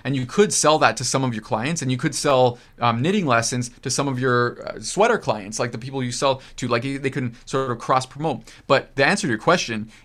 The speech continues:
is just try again. Like, try in a different, like, maybe you start a YouTube channel, or maybe you, um, on Twitter, like, you put the same, like, people are everywhere, right? And you never know where you're gonna catch them, but consistency is really key. Like,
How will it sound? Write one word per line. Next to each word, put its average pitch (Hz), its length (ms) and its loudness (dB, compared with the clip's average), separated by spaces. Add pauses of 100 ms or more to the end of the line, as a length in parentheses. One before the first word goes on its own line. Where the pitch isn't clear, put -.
(100)
is 135 320 0 (100)
just 147 460 0 (100)
try 135 260 4
again. 117 460 0
Like, 101 300 -2
try 143 180 4
in 139 60 4
a 131 60 0
different, 135 380 -2 (140)
like, 123 280 -2
maybe 143 200 -2
you 156 120 -2
start 151 280 0
a - 20 0
YouTube 151 340 -2
channel, 120 480 0 (200)
or 127 160 6
maybe 151 260 0
you, 143 560 -2
um, 123 400 2 (400)
on 131 180 4
Twitter, 120 440 2
like, 117 160 0
you 123 60 -8
put 135 120 -6
the 123 60 -6
same, 143 180 -4
like, 147 140 0
people 202 200 -6
are 135 100 4
everywhere, 117 440 2
right? 127 240 -2
And 160 80 -2
you 139 80 0
never 170 140 -2
know 156 100 0
where 147 100 0
you're 123 140 0
gonna 117 80 -2
catch 131 300 2
them, 107 160 -2
but 110 360 -2
consistency 180 600 -2
is 120 100 -4
really 117 260 -2
key. 110 380 -6 (300)
Like, 110 220 -2